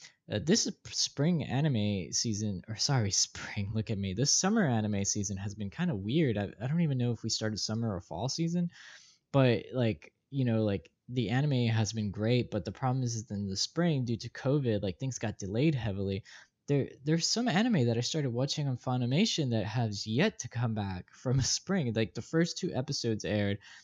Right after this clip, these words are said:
It was kinda like a, like a James Bond, um, but,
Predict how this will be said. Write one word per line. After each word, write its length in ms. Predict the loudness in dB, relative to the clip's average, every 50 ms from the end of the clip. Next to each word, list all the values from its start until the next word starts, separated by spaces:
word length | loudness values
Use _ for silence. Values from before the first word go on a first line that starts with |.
| _ _ 0
It 80 | 2
was 120 | 2 2 2
kinda 240 | 2 2 2 4
like 220 | 4 4 2 2 2
a, 260 | 2 2 2 2 0 -2 -4 -8 _ _ -8
like 240 | -4 -2 -2 0 -2
a 60 | -2
James 420 | 0 0 2 2 2 2 2 0
Bond, 720 | 0 0 -2 0 0 0 0 0 0 0 -2 -2 -4 -6 -10 -10
um, 500 | -6 -4 -4 -2 -2 -4 -4 -6 -8 -8 -4
but, 260 | -2 -2 -2 -2 -4